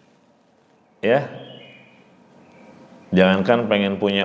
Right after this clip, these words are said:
unta, punya keledai aja udah lumayan gitu.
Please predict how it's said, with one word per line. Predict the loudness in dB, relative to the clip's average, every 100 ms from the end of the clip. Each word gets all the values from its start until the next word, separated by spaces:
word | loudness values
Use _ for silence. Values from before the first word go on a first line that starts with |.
| 0
unta, | 0 0 0 0 -2 -8 -18 -20 -20 -14 -6
punya | -4 -2
keledai | -2 -2 0 0 0
aja | 0 -2
udah |
lumayan | -2 -2 -2 -2 -2 -4 -6
gitu. | -12 -16